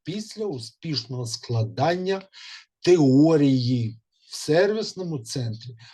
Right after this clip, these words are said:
Розгляньте, будь ласка, сьогоднішню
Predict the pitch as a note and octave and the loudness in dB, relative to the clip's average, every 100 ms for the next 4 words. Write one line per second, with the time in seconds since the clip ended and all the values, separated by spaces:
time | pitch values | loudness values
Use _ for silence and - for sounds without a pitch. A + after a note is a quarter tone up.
0 | - D3 G3 G3 G3 F3 D#3 A#2 C3 A#2+ | -2 4 4 6 4 4 2 -2 -4 -2
1 | A2 C3+ G#3+ A#3+ - C#4 - D#3 B2 B2+ | -2 0 0 0 -6 -8 -6 -4 -2 0
2 | E3+ G#3+ G3+ - A#3+ | -2 -6 -10 -10 -12